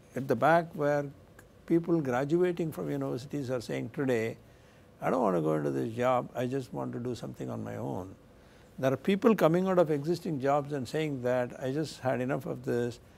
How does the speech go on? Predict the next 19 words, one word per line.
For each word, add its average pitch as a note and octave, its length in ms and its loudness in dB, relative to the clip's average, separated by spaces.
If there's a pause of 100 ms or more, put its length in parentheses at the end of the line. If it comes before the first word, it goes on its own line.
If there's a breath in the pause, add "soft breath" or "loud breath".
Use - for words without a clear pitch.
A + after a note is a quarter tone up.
(140 loud breath)
I - 60 -4
want D#3 140 4
to D3 80 2
try D3+ 220 2
for D#3 160 -2
a C3+ 40 -4
couple C#3 240 -4
of B2+ 160 -4
years B2+ 240 -4
something B2+ 300 -8
which A#2+ 140 -8
I A#2+ 60 -6
want A2+ 200 -8
to G#2+ 100 -8
do, G#2+ 160 -6
something A2+ 560 -8
on B2 140 -4
my B2 100 -2
own, A#2+ 440 -2